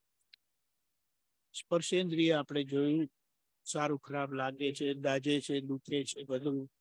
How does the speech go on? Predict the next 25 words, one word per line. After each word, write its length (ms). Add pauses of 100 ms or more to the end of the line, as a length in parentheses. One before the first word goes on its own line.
(300)
ભૂખ 220
લાગે 420
છે, 360 (960)
એ 40
બધું 260
એમાં 280
જાય. 340 (400)
પછી 380 (1080)
સ્વાદ 420
ઇન્દ્રિય 420
જોયું, 400
છ 220
રસો 460
છે, 360 (680)
ખાવાનું 400
ગમે 300
છે, 140
નથી 360
ગમતું, 480
ભાવે 340
છે, 180
નથી 300
ભાવતું, 640 (720)
છ 120
રસો 600